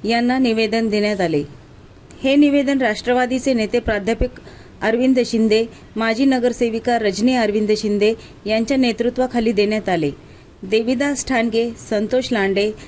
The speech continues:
संदीप गीते, शरद दातरंगे, अशोकराव घुडके, हरिभाऊ एलदंडी, रोहन शिरसाट,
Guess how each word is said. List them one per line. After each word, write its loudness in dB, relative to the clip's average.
संदीप -2
गीते, -2
शरद -2
दातरंगे, -2
अशोकराव -2
घुडके, 0
हरिभाऊ 0
एलदंडी, 0
रोहन 4
शिरसाट, 0